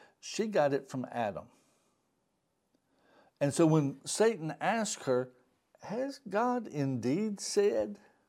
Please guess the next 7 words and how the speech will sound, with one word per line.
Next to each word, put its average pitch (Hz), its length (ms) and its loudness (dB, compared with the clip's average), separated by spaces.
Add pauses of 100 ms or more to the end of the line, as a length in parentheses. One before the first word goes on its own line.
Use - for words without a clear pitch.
(1300)
Did 117 200 -4
you 302 160 6
really 294 240 2
hear 233 180 -4
him 226 140 -6
say - 220 -6
it? - 160 -10